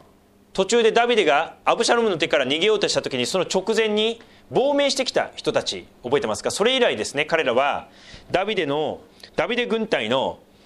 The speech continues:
えー、本当に中核を担った、えー、勇士たちでありますが、で、そして、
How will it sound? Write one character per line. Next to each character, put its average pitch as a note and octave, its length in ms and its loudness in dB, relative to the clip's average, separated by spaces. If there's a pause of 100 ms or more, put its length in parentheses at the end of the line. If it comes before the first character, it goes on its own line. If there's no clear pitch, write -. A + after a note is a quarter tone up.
(200)
え G2+ 640 -2 (340)
ー、 - 40 -16
本 D#3 100 -6
当 G3 100 -2
に D#3+ 300 -6 (160)
中 A#3+ 200 -2
核 A3 220 0
を G3+ 80 2
担 E3+ 220 0
っ - 80 -18
た、 - 180 -4 (580)
え F2 540 -14
ー、 C#3+ 60 -6
勇 A3 180 -2
士 - 100 -4
た G#2+ 120 -4
ち - 100 -6
で F#2+ 100 -4
あ E2 60 -6
り E2+ 60 -14
ま F#2 100 -10
す - 100 -10
が、 B2+ 300 -2 (1040)
で、 - 80 -4
そ C4 140 -2
し B3 100 -4
て、 B3 480 -4